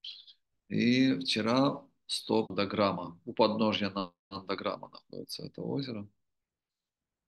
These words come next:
Все места, вот шестнадцать мест, которые я посетил во Враджамандале, Господь Чайтанья, ну, не все места, конечно, но те, которые самые известные, вот, в каждом из них будут устанавливаться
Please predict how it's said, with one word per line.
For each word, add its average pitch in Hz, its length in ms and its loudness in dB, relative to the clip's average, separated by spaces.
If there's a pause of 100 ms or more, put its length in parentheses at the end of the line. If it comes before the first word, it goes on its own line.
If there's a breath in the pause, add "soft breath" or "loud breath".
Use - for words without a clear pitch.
(240)
Все - 260 0
места, 127 440 0
вот 120 240 -2 (420 loud breath)
шестнадцать 101 720 -2
мест, 127 320 -2
которые - 360 -8
я 95 60 -8
посетил 98 600 -6
во 95 160 -4
Враджамандале, 101 840 -2
Господь - 460 -10
Чайтанья, - 340 -6
ну, 269 80 -2
не 240 160 2
все 175 200 0
места, 107 320 -4
конечно, 101 440 -6
но 98 140 -6
те, 104 200 -4
которые 98 320 -6
самые 101 400 -4
известные, 123 540 -8
вот, - 120 -16 (1040 loud breath)
в - 100 -20
каждом 101 460 0
из 95 120 -6
них 147 240 -2
будут 110 320 -4
устанавливаться 104 920 -4